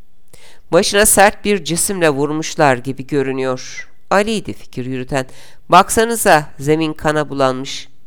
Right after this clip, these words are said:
Bulabildiniz mi cinayet aletini?" "Bulamadık," dedi meslektaşının yanına yaklaşan Zeynep. "Ama bir şey göstermek istiyorum."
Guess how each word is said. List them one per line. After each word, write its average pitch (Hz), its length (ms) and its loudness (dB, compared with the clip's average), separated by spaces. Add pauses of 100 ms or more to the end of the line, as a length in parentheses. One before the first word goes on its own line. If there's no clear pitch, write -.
(140)
Bulabildiniz 208 720 2
mi 185 240 -2
cinayet 156 460 0
aletini?" 143 560 -2 (840)
"Bulamadık," 214 680 4
dedi 139 400 -4
meslektaşının 151 680 -4
yanına 143 300 0
yaklaşan 139 520 -2
Zeynep. 135 340 0 (520)
"Ama 190 240 6
bir 196 40 -8
şey 220 200 2
göstermek 160 560 2
istiyorum." 151 500 -2